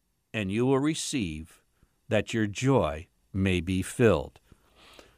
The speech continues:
Now, some people, slightly deluded, think this is a promise to pray for a Mercedes and s-, things like this. I think T V preachers saying this kind of stuff must be on L S D or something.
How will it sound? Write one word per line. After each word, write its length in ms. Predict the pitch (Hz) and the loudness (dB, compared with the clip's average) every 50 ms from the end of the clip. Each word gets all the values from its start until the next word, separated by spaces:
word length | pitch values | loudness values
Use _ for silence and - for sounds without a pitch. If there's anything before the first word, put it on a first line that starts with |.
| _ | _
Now, 180 | - 104 92 87 | -2 0 0 0
some 320 | - - - 139 139 139 | 0 2 4 6 6 6
people, 420 | 131 - - 131 123 - - 120 113 | 4 2 0 -2 0 2 2 0 0
slightly 480 | - - - 123 110 - - 107 101 | 0 2 4 4 4 4 4 0 0
deluded, 540 | 95 90 101 95 104 110 104 98 101 92 - | 0 0 0 2 4 4 4 4 2 0 0
think 200 | - 107 101 - | 0 -2 0 0
this 180 | - 107 - - | -2 -4 -4 -4
is 100 | 95 87 | -2 -4
a 60 | 95 | -4
promise 420 | - - 120 107 98 95 95 - - | 0 4 4 4 6 4 2 0 -2
to 120 | - 98 | -6 -8
pray 300 | - - - 98 90 90 | -6 -2 0 2 2 0
for 300 | - - - - 95 90 | -2 -4 -6 -2 0 0
a 60 | 87 | 2
Mercedes 760 | 90 87 87 85 - - 104 92 90 87 90 90 90 87 80 85 | 2 0 0 -2 -2 -2 0 0 2 0 0 -2 -4 -6 -4 -4
and 260 | 85 85 78 69 69 _ _ _ _ - | -4 -4 -4 -6 -12 _ _ _ _ -18
s-, 200 | - - - - _ _ _ _ _ _ _ _ | -16 -16 -16 -20 _ _ _ _ _ _ _ _
things 200 | 110 98 90 82 | -4 -4 -2 0
like 200 | 107 90 87 - | 0 0 0 -2
this. 200 | - 92 85 - | -4 -6 -4 -2
I 80 | - 92 | -2 -4
think 220 | - 104 90 82 - _ _ _ _ | -2 -4 -6 -6 -8 _ _ _ _
T 160 | - 110 95 | -6 -4 -4
V 160 | 85 92 85 | -4 -6 -8
preachers 420 | - - 107 95 87 - 87 82 - | -6 -6 -6 -6 -4 -6 -8 -6 -4
saying 220 | - 92 85 85 | -4 -2 -2 -2
this 160 | 90 85 - | -2 -2 -4
kind 200 | - - 90 85 | -4 -4 -2 -2
of 80 | 80 - | -2 -4
stuff 280 | - - 87 85 - | -6 -6 -6 -6 -6
must 260 | - 87 90 - - - | -4 -4 -6 -6 -6 -6
be 140 | 87 85 | -6 -4
on 160 | 87 85 85 92 | -2 -2 0 0
L 160 | 90 87 90 | 2 2 0
S 160 | 90 - - | 0 -2 -4
D 200 | - 95 90 90 | -6 -4 -4 -2
or 120 | 85 82 | -2 -2
something. 500 | - - 95 85 82 - - 87 73 65 | -4 -4 -4 -6 -6 -6 -8 -10 -10 -10